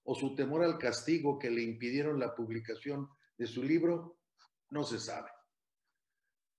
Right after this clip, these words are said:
Pero es cierto, creó la duda metódica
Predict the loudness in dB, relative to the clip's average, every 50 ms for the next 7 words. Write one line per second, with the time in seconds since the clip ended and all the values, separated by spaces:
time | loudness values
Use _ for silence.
0 | _ _ 6 8 10 10 8 8 8 8 8 8 6 0 -2 -4 2 4 6 6
1 | 8 8 8 8 8 8 8 6 6 6 6 4 4 2 0 4 8 10 10 10
2 | 8 6 0 -2 -6 -8 -10 -12